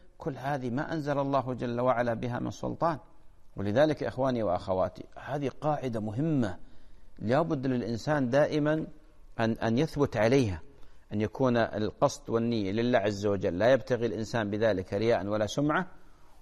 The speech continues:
وأن يكون العمل على وفق هدي النبي عليه الصلاة والسلام. وبعدين بالمناسبة ما يكفي نية الخير،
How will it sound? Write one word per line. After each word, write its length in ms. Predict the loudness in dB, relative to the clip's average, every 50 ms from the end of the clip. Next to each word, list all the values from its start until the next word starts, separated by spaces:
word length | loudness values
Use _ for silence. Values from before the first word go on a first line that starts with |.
| -20 -12 -4
وأن 260 | 0 2 2 2 2
يكون 420 | 0 0 -2 0 0 2 2 4 4
العمل 420 | 2 4 2 2 4 4 4 4
على 180 | 2 2 2 2
وفق 260 | 0 0 -2 -2 -2
هدي 260 | 0 0 0 0 0
النبي 280 | 0 2 0 0 0 2
عليه 180 | 2 2 2
الصلاة 400 | 0 -2 -2 0 2 2 2 2 0
والسلام. 720 | -4 -8 -8 -6 -4 0 0 2 2 2 0 -2 -4 -6 -10 -14 -16 -18 -18 -18 -18 -20 -18 -12 -8
وبعدين 480 | -4 -2 0 0 0 2 2 2 2
بالمناسبة 800 | 4 2 2 2 2 2 2 2 0 0 -2 0 0 0 0 -2 -4 -12 -16 -16 -18 -18 -18 -18 -20 -14 -6 0
ما 280 | 2 4 4 4 4
يكفي 240 | 2 2 0 0 0
نية 260 | 2 2 2 0 0 0
الخير، 380 | -2 -2 0 0 -2 -2 -2